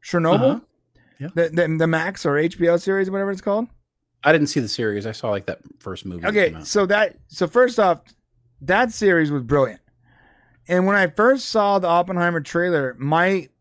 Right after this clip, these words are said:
Speaker 1: my suspicions was, was like, oh, like, a really high-end, you know, um,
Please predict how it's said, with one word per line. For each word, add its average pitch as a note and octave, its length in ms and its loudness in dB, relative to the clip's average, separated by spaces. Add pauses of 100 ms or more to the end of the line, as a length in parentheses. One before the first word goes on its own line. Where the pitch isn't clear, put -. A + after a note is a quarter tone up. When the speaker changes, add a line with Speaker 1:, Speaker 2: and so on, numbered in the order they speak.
(180)
Speaker 1:
my E3 420 -2 (260)
suspicions E3 880 -4
was, C#3+ 220 -6 (220)
was D3 240 -4
like, D3 260 -6 (640)
oh, G#3+ 160 2
like, F#3 240 0 (120)
a D3+ 80 -4
really F#3+ 1000 -2 (520)
high-end, E3 1160 -6 (600)
you D3+ 100 -2
know, C3+ 300 -2
um, A#2+ 380 -6